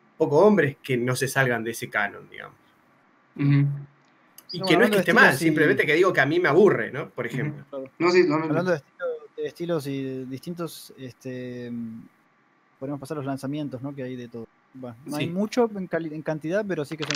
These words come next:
Speaker 3: distintos en
Speaker 2: Sí, sí, sí.
Speaker 1: Sí, es que creo muchas de las cosas, yo acá re-, recorté bastante en cuanto, porque muchas cosas las anunciamos en, en como preventas en,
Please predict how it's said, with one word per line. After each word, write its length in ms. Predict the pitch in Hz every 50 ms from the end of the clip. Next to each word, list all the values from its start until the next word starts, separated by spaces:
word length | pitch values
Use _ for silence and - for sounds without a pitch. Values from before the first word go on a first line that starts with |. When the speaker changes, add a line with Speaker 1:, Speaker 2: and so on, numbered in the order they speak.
| 139
Speaker 3:
distintos 320 | - - 143 135 131 117 123
en 60 | 117 - - - - - - - - - _ _ _ _ _
Speaker 2:
Sí, 200 | - - 147 131
sí, 140 | 120 131 117
sí. 240 | - - 117 107 - - _ _ _ _ _ _ _ _ _ _ _ _ _ _ _ _ _ _ _ _ _
Speaker 1:
Sí, 260 | - - 262 240 - -
es 100 | 185 -
que 140 | - 196 170
creo 220 | 240 254 254 233
muchas 340 | 233 254 254 254 269 233 202
de 60 | 208
las 120 | 196 180 -
cosas, 440 | - 233 226 - 226 208 - - -
yo 160 | - - 220
acá 180 | 208 - 220 214
re-, 300 | 208 190 170 - - 147
recorté 520 | 139 139 139 135 139 135 131 135 139 170 170
bastante 560 | 156 - - 175 175 170 175 160 139 - 135
en 100 | 131 127
cuanto, 560 | - 139 135 135 135 139 131 127 127 123 - _
porque 240 | - 147 147 139 156
muchas 260 | 156 180 196 - 170 -
cosas 240 | 214 208 208 185 160
las 140 | 143 139 147
anunciamos 480 | 143 139 135 139 165 165 165 160 -
en, 160 | 139 123 120 -
en 180 | 131 123 123 120
como 280 | - 127 123 120 117
preventas 580 | - 127 117 113 127 143 143 143 147 135 - -
en, 180 | 117 110 104